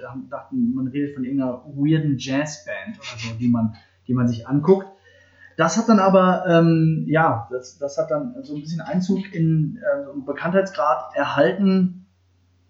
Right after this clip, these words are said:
der f-, für mich sich dann, ähm, abgeschlossen hat, ähm, mit dem, äh, mit dem Erfolg von Julia Engelmann, die,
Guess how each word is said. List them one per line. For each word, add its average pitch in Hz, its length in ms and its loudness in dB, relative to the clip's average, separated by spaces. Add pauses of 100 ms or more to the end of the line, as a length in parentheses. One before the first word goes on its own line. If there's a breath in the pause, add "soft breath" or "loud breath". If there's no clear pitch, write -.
(320)
der 139 240 2
f-, - 360 -6
für 147 200 6
mich 175 760 4
sich 165 520 2
dann, 143 540 2
ähm, 131 220 -2
abgeschlossen 190 640 0
hat, 165 300 -2 (960 soft breath)
ähm, 143 400 6
mit 160 260 4 (640)
dem, 143 720 6
äh, 127 380 2
mit 139 160 2
dem 143 80 0
Erfolg 156 320 2
von 147 180 2
Julia 135 240 4
Engelmann, 147 800 4
die, 160 540 0